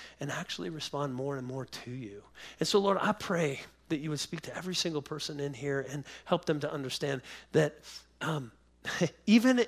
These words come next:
in the ugliest of situations, you are still so kind, and that kindness is what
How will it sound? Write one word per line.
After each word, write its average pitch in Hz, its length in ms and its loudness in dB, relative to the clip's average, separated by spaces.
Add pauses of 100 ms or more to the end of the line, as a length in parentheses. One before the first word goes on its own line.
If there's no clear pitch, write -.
in 190 120 6
the 175 220 4
ugliest 254 640 8
of 190 80 0
situations, 151 1000 -2 (760)
you 202 320 0
are 131 120 -2
still 190 640 2 (220)
so - 440 -2
kind, 110 560 -4 (800)
and 139 140 -4
that 147 180 0
kindness 139 520 -2
is 117 120 -6
what 113 240 -6